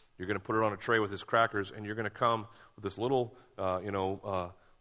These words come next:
pourer or whatever that thing is, uh, and you're gonna pour the tea for him on bended knee as he sits at his chair. Eleanor was like, "Excuse me?"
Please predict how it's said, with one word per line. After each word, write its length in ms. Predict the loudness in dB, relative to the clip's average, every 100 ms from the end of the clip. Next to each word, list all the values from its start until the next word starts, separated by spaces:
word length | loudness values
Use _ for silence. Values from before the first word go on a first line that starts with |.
| _
pourer 480 | -2 2 4 6 4
or 40 |
whatever 300 | 2 2 2
that 180 | -2 -2
thing 200 | -6 -6
is, 260 | -6 -6 -10 -18 -20 -8
uh, 260 | -2 0 -2 -8 -20 _ -20 -20 -8
and 120 | -2
you're 80 | 0
gonna 120 | 0
pour 300 | -2 0 2
the 100 | 0
tea 220 | -2 -4
for 220 | 0 2
him 80 | 2 0
on 180 | -4
bended 520 | -2 -4 -2 -4 -6 -6
knee 380 | -4 -4 -4
as 140 | -6 -6
he 120 | -8
sits 340 | -6 -6 -8
at 140 | -10 -10
his 240 | -10 -10
chair. 460 | -10 -8 -4 -6 -8 -20 _ _ _ _ _ _ _ _ _ -20 _ _ _ -10
Eleanor 260 | -4 -2 0
was 140 | 0
like, 180 | -2 -4 -6
"Excuse 440 | -12 -6 -6 -4
me?" 220 | -4 -4